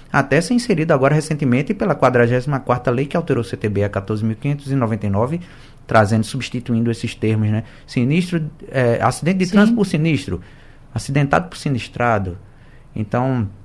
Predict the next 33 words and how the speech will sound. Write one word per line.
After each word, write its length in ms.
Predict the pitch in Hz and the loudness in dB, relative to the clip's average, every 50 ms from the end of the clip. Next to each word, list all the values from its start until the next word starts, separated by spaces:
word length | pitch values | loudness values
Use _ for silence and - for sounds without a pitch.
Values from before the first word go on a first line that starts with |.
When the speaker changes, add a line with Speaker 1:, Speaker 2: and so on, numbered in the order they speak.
| - - - - - - - - - | -20 -20 -20 -20 -20 -20 -18 -8 -4
Speaker 1:
é, 320 | 113 113 117 113 110 - - | -2 0 0 0 -2 -2 -4
isso 220 | 143 139 139 - | -4 -4 -2 0
não 80 | 143 151 | 0 0
é 40 | 180 | 0
à 80 | 226 | 0
toa. 360 | 180 - 135 110 101 92 95 - - - - - - - | 0 0 0 2 2 0 -4 -8 -14 -20 -20 -20 -12 -8
É 80 | - 120 | -8 -4
porque 320 | - 147 139 143 - 135 | -2 -2 -2 0 -2 -4
quando 400 | 131 - 156 165 208 233 277 247 180 143 139 | -2 -2 -2 -2 0 0 0 0 0 0 0
acontecem 460 | - 135 - 135 127 - 123 117 - 131 | -2 -2 -2 -2 0 0 0 0 0 -4
esses 200 | 120 - - 123 | -4 -2 0 2
eventos, 520 | 120 104 92 107 123 170 180 175 - - - - - - - - - - - - | 2 2 2 2 0 0 0 -4 -10 -16 -18 -20 -20 -20 -20 -20 -20 -20 -20 -4
tem 220 | - - 196 277 277 | -2 0 0 0 -2
causas. 540 | - - 113 104 101 95 92 95 90 87 - - - - - - - - - - - - - | 0 0 2 2 2 0 -2 -4 -6 -8 -10 -14 -20 -20 -20 -20 -20 -20 -20 -20 -20 -4 0
Houve, 360 | 165 196 202 220 - - - - | 0 0 2 0 -2 -4 -6 -4
e, 180 | - 214 196 - | -2 -2 -2 -2
é, 80 | - 147 | -4 -2
como 200 | - - 175 175 | 2 4 4 4
até 180 | 170 175 202 | 4 4 2
no 120 | 226 254 247 | 2 2 0
tema 320 | - - 170 151 160 160 | 0 0 0 0 0 0
do 100 | 147 135 | 0 0
Maio 200 | 131 131 131 139 | 0 0 0 0
Amarelo 340 | 139 127 117 113 113 127 131 | 0 0 0 0 0 0 0
desse 280 | 120 110 107 - - | -2 -4 -4 -4 -4
ano, 200 | 104 127 - 190 | -2 -2 -2 -2
né, 100 | 117 120 | -2 0
Speaker 2:
Uhum. 260 | 151 190 165 175 170 156 | -2 -2 -2 -2 -4 -4
Speaker 1:
nós 200 | 104 104 101 98 | -4 -4 -6 -4
tivemos 440 | - 107 95 101 104 131 160 156 - - - - - - - | -6 -6 -4 -4 -4 -4 -6 -8 -10 -16 -20 -20 -20 -8 -6
definido 420 | 107 104 - - 98 101 117 127 | -6 -4 -2 -2 0 0 0 0
aí 80 | 110 107 | -2 -4
que 380 | - - 123 131 139 147 147 | -4 -4 -4 -2 -2 -4 -4